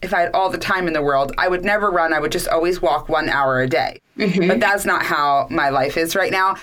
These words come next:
Speaker 1: So I do actually run because I feel like my time is limited. But I also use running for another purpose. So prior to doing Pilates, because of my past injuries and my hypermobility, I never believed that I could run.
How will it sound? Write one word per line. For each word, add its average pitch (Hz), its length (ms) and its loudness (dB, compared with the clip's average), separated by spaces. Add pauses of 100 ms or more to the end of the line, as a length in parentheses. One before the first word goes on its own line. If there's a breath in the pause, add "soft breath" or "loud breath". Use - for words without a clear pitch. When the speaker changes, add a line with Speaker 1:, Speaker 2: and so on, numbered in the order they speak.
Speaker 1:
So 220 200 0
I 190 140 2
do 202 320 0
actually 160 460 0
run 147 360 0
because 170 300 -2
I 156 120 0
feel 160 140 0
like 156 100 -4
my 139 160 -2
time 135 400 -2
is 139 200 -4
limited. 160 540 -2 (120)
But 220 120 0
I 220 100 2
also 254 340 0
use 196 400 0
running 165 340 2
for 165 160 -2
another 143 260 -2
purpose. - 520 -2
So 147 680 2
prior 180 460 0
to 175 140 -4
doing 143 220 -2
Pilates, 156 760 -2 (280)
because 165 340 -2
of 160 80 -2
my 147 160 -2
past 151 340 -2
injuries 143 540 -2
and 135 180 0
my 131 160 0
hypermobility, 151 1080 -2 (360 loud breath)
I 175 160 2
never 170 460 0
believed 160 460 -4
that 135 120 0
I 123 100 0
could 131 180 -6
run. 127 400 -4